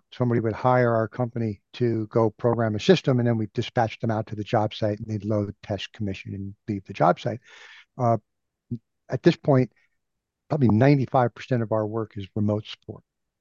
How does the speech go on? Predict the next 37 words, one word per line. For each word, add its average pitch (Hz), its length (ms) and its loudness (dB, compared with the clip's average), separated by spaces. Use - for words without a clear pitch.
We 110 140 0
very 120 300 6
rarely 113 240 2
go 117 120 2
to 107 80 -2
a 107 60 -2
job 117 280 2
site 113 200 0
unless 113 200 -4
it's - 140 -8
something 117 280 0
intense, 110 540 -2
ten-way 104 320 -2
divisible 104 460 -4
system, 98 440 -8
something 95 260 -12
like 92 200 -18
that. - 840 -14
Uh, 110 180 2
so 160 100 10
how 175 220 6
do 180 60 4
we, 156 200 4
how 156 80 4
do 160 60 2
we 151 120 2
make 143 260 4
that 143 280 2
work? 131 240 2
Because 113 200 -2
in 113 80 -2
the 107 60 -4
beginning, 120 520 2
what 123 180 -4
you 127 80 2
have 147 340 4
are, 127 360 2